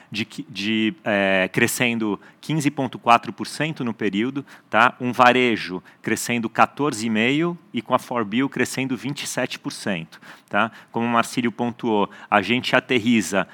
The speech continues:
nesse trimestre com uma receita de dez ponto quatro bi, o que é um recorde pra gente, com cem milhões de tickets e com um ticket médio da ordem de cem reais, tá? Que também são barreiras, é, novas pra gente, tá? Isso é relevante, esse montante é relevante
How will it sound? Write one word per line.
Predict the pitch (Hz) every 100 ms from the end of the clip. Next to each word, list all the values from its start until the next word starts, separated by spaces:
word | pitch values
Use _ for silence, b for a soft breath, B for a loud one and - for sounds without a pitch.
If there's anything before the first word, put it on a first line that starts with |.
| B
nesse | 104 120 -
trimestre | 127 117 113 104 95 - 92
com | 92 117
uma | 117 113
receita | 107 113 - 104 98 95
de | 90
dez | 90 107 123 -
ponto | 123 113 113
quatro | 113 107 - 95
bi, | 92 139 151
o | 113
que | 117
é |
um | 104
recorde | 90 120 - 98 104
pra | - 98
gente, | 110 123 147 - 160 B B
com | - 123
cem | - 147
milhões | 147 127 127 110
de | 107
tickets | - 156 - 104 - - B B
e | 113
com | -
um | 120
ticket | - 123 117 -
médio | 101 104 107 117 143 B -
da | 101
ordem | 107 107 120
de | 107
cem | - 127 127
reais, | 127 104 87 87
tá? | - 110
Que | -
também | - 107 117
são | - 120
barreiras, | 107 104 107 107 98 - B B B - -
é, | 104 92 92 87
novas | 90 98 101 98
pra | - 120 113
gente, | 85 80 - B B -
tá? | 113 113 B -
Isso | 180 - 160
é |
relevante, | 127 117 98 117 139 -
esse | - 151
montante | 131 113 143 156 127
é |
relevante | 104 104 95 107 135 107 -